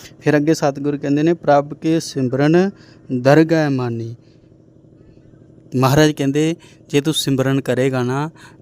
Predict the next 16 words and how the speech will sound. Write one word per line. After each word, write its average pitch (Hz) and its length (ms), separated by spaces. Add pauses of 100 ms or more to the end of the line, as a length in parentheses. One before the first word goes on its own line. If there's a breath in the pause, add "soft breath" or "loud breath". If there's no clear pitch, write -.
ਦਰਗਾਹ 127 520
ਦੇ 143 100
ਵਿੱਚ 135 200
ਤੈਨੂੰ 135 340
ਮਾਣ 113 420
ਪ੍ਰਾਪਤ 110 560
ਹੋਏਗਾ, 107 400 (400 loud breath)
ਤੇਰੀ 165 360
ਇੱਜ਼ਤ 143 400
ਪ੍ਰਾ-, 143 300 (120)
ਇੱਜ਼ਤ 151 340
ਤੈਨੂੰ 135 360
ਮਿਲੇਗੀ 123 440
ਉੱਥੇ 123 220
ਦਰਗਾਹ 120 440
ਵਿੱਚ।" 120 240